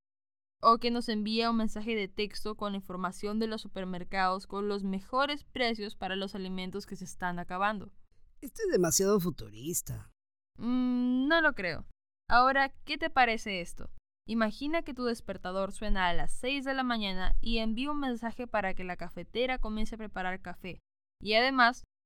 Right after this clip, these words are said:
Speaker 1: notifica a las cortinas que deben abrirse lentamente.
Speaker 2: Nah, esto es ciencia ficción. Creo que estás viendo muchas películas últimamente, ¿ah?
Speaker 1: No, pa, esto no es el futuro,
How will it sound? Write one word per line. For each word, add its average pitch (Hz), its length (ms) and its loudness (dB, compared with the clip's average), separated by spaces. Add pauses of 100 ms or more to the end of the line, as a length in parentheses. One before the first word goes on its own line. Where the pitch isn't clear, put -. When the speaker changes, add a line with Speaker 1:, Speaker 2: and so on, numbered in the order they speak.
Speaker 1:
notifica 220 600 -2
a 262 40 2
las 269 200 0
cortinas 233 480 0
que 208 100 2
deben 202 300 0
abrirse 196 480 -2
lentamente. 190 720 -8 (800)
Speaker 2:
Nah, 156 500 0
esto 233 260 2
es 233 80 6
ciencia 214 300 4
ficción. 139 640 -2 (360)
Creo 208 200 8
que 233 80 4
estás 202 240 4
viendo 202 260 6
muchas 190 320 6
películas 175 540 8
últimamente, 135 560 -4
¿ah? 151 100 -12 (720)
Speaker 1:
No, 247 220 -4
pa, 170 260 0 (160)
esto 311 340 -6
no 233 220 2
es 247 120 0
el 226 100 -8
futuro, 170 480 -8